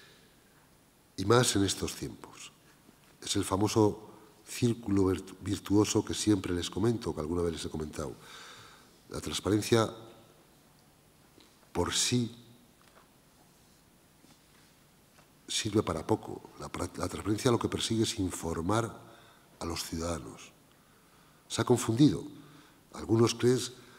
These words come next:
creen y lo dicen que la transparencia es el mejor antídoto contra la corrupción. No, no, la transparencia no nace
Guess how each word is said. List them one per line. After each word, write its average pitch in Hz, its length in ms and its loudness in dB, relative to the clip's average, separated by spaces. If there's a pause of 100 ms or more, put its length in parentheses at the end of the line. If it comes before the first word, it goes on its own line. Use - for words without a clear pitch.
(140)
creen 120 460 2
y 85 40 -8
lo 87 100 -4
dicen 120 520 0 (480)
que - 80 -6
la 90 80 2
transparencia 107 460 2
es - 100 -2
el 98 60 2
mejor 101 300 4
antídoto 92 600 6
contra 82 240 -6
la 82 60 -2
corrupción. 85 380 0
No, 95 120 4
no, 76 180 -6
la - 100 -10
transparencia 117 420 0
no 117 120 4
nace - 320 0